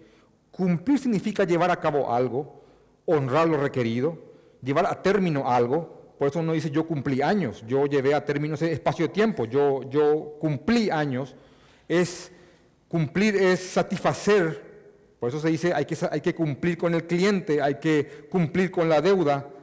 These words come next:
hay que cumplir con lo pactado." Eso es cumplir, llevar a término algo. También cuando hablamos de cumplir significa de llenar un perfil. Él cumplió con el perfil para el puesto.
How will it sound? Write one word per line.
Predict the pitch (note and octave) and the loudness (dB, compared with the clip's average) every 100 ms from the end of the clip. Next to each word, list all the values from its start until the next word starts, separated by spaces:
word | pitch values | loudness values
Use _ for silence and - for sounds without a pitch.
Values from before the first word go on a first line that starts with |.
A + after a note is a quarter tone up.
| - | -14
hay | - | -6
que | F3 | -2
cumplir | F#3 E3 G3+ G#3 | 0 0 0 0
con | G3+ F#3 | 2 0
lo | F3 | 2
pactado." | E3 - G3 F3+ D#3+ D#3+ - - - - | 0 4 4 4 2 -2 -12 -20 -20 -20
Eso | - | -10
es | C#3 | -10
cumplir, | - E3+ - G3+ F#3+ F#2+ F2+ A2+ | -2 -2 0 2 2 0 -10 -4
llevar | C3 E3 | 0 2
a | F3 | 2
término | F3+ F3 E3 D3+ | 2 2 0 0
algo. | F#3 G3 B2+ B2+ B2+ - - - _ _ _ _ _ _ | 2 2 0 -4 -8 -20 -20 -20 _ _ _ _ _ _
También | C#3+ D3+ F3 | -2 0 0
cuando | F3 E3 | 0 2
hablamos | E3 F3 | 2 4
de | F3 | 2
cumplir | E3 E3 - G3 G#3 | 0 -2 0 0 2
significa | E3 E3+ D#3 F#3+ F3+ F3 E3+ | 0 -2 -2 -4 0 2 2
de | C#3+ D#3+ D#3+ D#3+ D3+ - - - - | -4 -2 2 4 2 -4 -18 -20 -4
llenar | C3 D#3 F3+ | -2 2 2
un | F#3 | 2
perfil. | F3 C#3 G#3 F3+ A2 A2 | 0 0 0 0 0 -2
Él | E3+ F3+ | -2 -2
cumplió | F3 C#3+ F3+ F#3 | -4 -4 0 0
con | D#3+ D3+ | 0 -2
el | F3 | -2
perfil | E3+ C#3 - F#3 | -2 -4 -2 -4
para | C#3 F3 E3 | 0 2 2
el | |
puesto. | E3 F3+ - - G2 | 2 -2 -2 -8 -10